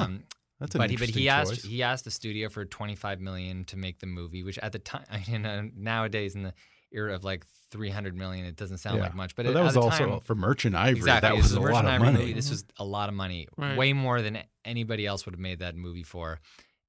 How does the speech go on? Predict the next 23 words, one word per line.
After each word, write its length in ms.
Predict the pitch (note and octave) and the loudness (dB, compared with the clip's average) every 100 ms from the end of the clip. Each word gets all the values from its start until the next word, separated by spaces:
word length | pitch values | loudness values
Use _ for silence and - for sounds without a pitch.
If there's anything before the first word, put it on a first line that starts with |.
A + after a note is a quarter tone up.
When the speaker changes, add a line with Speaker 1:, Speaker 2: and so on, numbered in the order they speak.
| _ - | _ -8
Speaker 1:
And 180 | G#2 G2+ | -8 -4
so 300 | A2+ G#2+ G#2 | -4 -4 -6
he, 580 | - - A2 G#2+ G2+ G2 _ E2+ | -12 -14 -10 -8 -10 -16 _ -20
he 480 | G2 - A#2 A2 G#2 | -20 -12 -8 -6 -6
is, 300 | G2 G2 G2+ | -8 -8 -6
uh, 240 | G2 G2 - _ _ _ _ _ | -6 -8 -12 _ _ _ _ _
with 360 | A2 B2 A#2+ - | -8 -6 -6 -6
his 260 | A#2 G#2+ - - | -6 -6 -12 -14
friend 400 | - A2 G#2 A2+ | -10 -6 -4 -2
John 260 | G#2 G2+ | -4 -4
Calley, 480 | F#2 G2+ F2+ F2+ G2+ | -6 -4 -4 -4 -6
who 200 | G#2 F#2+ | -6 -8
the, 180 | F#2 G2 | -8 -10
the 140 | F#2 F2+ | -10 -12
studio 460 | - A2+ G#2 G2+ | -8 -6 -4 -4
head 240 | F2+ F#2+ F2+ | -4 -6 -6
at 60 | |
the 60 | F2 | -8
time, 400 | - F2+ F2 F2+ | -10 -8 -6 -6
and 160 | F#2 F2+ - _ _ _ | -8 -10 -14 _ _ _
John 160 | - G#2 | -10 -8
Calley 280 | F#2+ G#2 G2 | -6 -6 -6
says, 220 | G#2 G2 | -8 -10